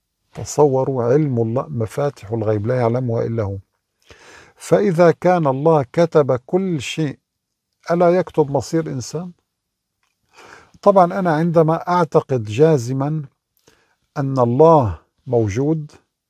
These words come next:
وأنه كتب مصائر العباد، أنا بفطرتي سأهرب من النار.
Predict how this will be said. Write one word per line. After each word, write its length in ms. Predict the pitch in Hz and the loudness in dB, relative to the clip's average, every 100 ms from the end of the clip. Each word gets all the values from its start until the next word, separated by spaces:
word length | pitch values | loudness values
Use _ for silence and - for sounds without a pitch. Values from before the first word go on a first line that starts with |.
| _ _ _ _ _ - | _ _ _ _ _ -2
وأنه 600 | 127 156 156 151 127 127 - | 0 0 2 2 2 -2 4
كتب 420 | 160 160 139 123 | 4 6 4 4
مصائر 680 | 117 107 104 - 147 131 117 | 0 0 -6 0 0 0 -2
العباد، 600 | 107 107 110 127 147 147 _ _ _ _ _ _ _ - | -2 -4 -4 -4 -4 -8 _ _ _ _ _ _ _ -8
أنا 180 | 120 | -6
بفطرتي 1000 | 110 113 - 165 - 143 123 - 139 143 - _ _ _ _ _ - _ _ _ _ - | -6 -6 -6 -6 -4 -4 -4 -4 -6 -6 -12 _ _ _ _ _ -20 _ _ _ _ -14
سأهرب 640 | - 151 185 139 156 131 | -4 2 2 6 4 4
من 140 | 131 | -4
النار. 360 | 120 117 113 | -2 -2 -2